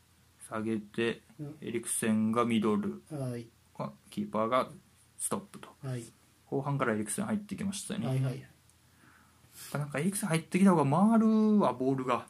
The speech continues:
Speaker 1: なんか、
Speaker 2: うん、うん。
Speaker 1: この試合スタメン、マウント、ブルーノ、
Speaker 2: うん。
Speaker 1: えー、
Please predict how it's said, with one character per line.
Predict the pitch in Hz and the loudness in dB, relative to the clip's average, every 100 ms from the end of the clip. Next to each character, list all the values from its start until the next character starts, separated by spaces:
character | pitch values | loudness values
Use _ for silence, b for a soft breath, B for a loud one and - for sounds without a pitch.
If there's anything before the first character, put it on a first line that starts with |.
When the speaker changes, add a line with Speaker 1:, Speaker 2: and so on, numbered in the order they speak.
| - | -8
Speaker 1:
な | 135 | -2
ん | 156 | -2
か、 | 147 143 - | -2 -8 -10
Speaker 2:
う | 147 | -12
ん、 | |
う | |
ん。 | 139 135 - | -10 -10 -14
Speaker 1:
こ | - 170 | -8 -6
の | |
試 | 170 | -2
合 | 156 | -4
ス | - | -4
タ | - | -4
メ | 147 156 | -2 -2
ン、 | 156 165 214 - - | -2 -2 -4 -10 -4
マ | 165 | 0
ウ | 185 | 4
ン | 165 | 2
ト、 | 139 123 | 2 0
ブ | 127 | 2
ル | 143 | 2
ー | 143 | 4
ノ、 | 117 107 - - | 2 0 -2 -12
Speaker 2:
う | |
ん。 | 147 135 - _ _ _ _ _ - | -10 -10 -14 _ _ _ _ _ -12
Speaker 1:
え | 131 | -8
ー、 | 113 104 104 104 | -6 -4 -4 -4